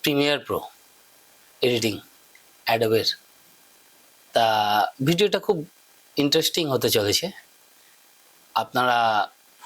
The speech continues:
দেখুন, বুঝতে পারবেন এক ক্লিকে কিভাবে কাট আউট হয় আর কিভাবে খুব সহজ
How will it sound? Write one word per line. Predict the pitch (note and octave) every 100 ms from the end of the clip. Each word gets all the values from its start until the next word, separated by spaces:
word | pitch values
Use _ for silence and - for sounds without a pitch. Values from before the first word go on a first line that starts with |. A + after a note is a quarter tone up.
| - - - _ _ - A#2
দেখুন, | B2+ - D#3+ B3+ -
বুঝতে | A2+ A#2+ B2 A#2
পারবেন | G#2 A2+ G#2 - - _ _ _ _ _ _ _ _ _ _ _ _ _ -
এক | C#3+ -
ক্লিকে | E3 D3+ D3+ F#3 - - _ _ _ _ - _ _ _ -
কিভাবে | F3 D#3 D#3+ E3 B2+
কাট | A#2
আউট | C#3 B2+
হয় | C3+ D3 - _ _ _ _ -
আর | B2+ A#2+ -
কিভাবে | E3+ D3+ G#2+ B2+ C3+ F3+ - _ _
খুব | - A#3 - -
সহজ | F#3+ G#3